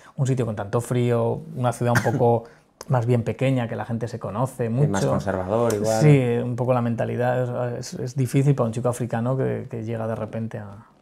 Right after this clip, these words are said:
Speaker 1: que no se habla el idioma, en España casi nadie habla inglés. O sea, es, es, el choque es brutal y eso es lo que intentamos prepararles para eso, ese choque.
Speaker 2: Em, ahora que lo has mencionado, si quieres hablemos un poco de él y a, a través de su caso nos puedes explicar cuál es, cómo es el
Speaker 1: Ujú.
Speaker 2: proceso.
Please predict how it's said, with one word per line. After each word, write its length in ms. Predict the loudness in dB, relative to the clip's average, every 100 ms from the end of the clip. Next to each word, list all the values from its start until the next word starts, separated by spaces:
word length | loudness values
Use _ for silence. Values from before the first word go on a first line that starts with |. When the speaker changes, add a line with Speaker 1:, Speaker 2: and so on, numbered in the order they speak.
| _ _ _ _ _
Speaker 1:
que 100 | 0
no 100 | 2
se 120 | 4 2
habla 160 | 2
el 80 | 0
idioma, 540 | -2 0 0 0 -4 -6
en 80 |
España 340 | -6 -6 -6 -6
casi 220 | -10 -12
nadie 260 | -14 -12 -10
habla 240 | -10 -10
inglés. 420 | -10 -6 -6 -8 _ _ _ _ _ _ _ _ _
O 40 |
sea, 120 | -8 -8
es, 120 | -8 -8
es, 220 | -6 -6 -8 -6
el 140 | -6
choque 280 | -2 -2 0
es 80 | 0
brutal 360 | 2 4 4 6
y 80 |
eso 180 | 4 2
es 60 | 0
lo 80 | 0
que 80 |
intentamos 580 | 2 2 2 2 0 -4 -16 -20 _ -4
prepararles 500 | 0 4 4 4 0
para 260 | -2 -2 -2
eso, 280 | -4 -8 -18 _ _
ese 220 | -10 -10 -12 _
choque. 120 | -4 4
Speaker 2:
Em, 260 | 4 4 4
ahora 220 | 4 4
que 80 | 2
lo 100 | 0
has 80 |
mencionado, 480 | 0 -2 0 0 0
si 120 | -2
quieres 200 | -2 0
hablemos 320 | 0 0 -2 -2
un 60 |
poco 220 | -2 2 2
de 100 | 2
él 100 | 0
y 60 |
a, 180 | -2 -2
a 80 | -2
través 280 | 0 0 2
de 60 |
su 120 | 0 -2
caso 240 | -2 -2
nos 140 | -4 -2
puedes 180 | -4
explicar 280 | -2 -2 -2
cuál 160 | -2 -4
es, 60 |
cómo 180 | 0 4
es 80 | 6
el 60 | 4
Speaker 1:
Ujú. 60 |
Speaker 2:
proceso. 360 | 2 -2 -2